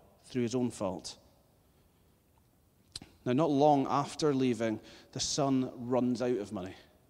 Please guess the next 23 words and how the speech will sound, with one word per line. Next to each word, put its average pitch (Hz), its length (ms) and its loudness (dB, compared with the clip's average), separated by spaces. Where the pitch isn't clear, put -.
and 127 160 0
reaches 147 460 2
the 127 120 -4
lowest 135 600 2
of 117 120 -8
lows. 123 420 -2
He 120 100 -10
goes 151 240 0
and 151 100 0
gets 143 200 -2
a 135 60 -4
job 143 720 4
feeding 170 480 2
pigs, 147 480 -2
and 135 80 -4
he 135 60 -4
becomes 147 380 -6
so 175 520 2
hungry 147 800 0
that 135 120 -2
he 120 100 2
actually 147 340 -2
becomes 131 440 -4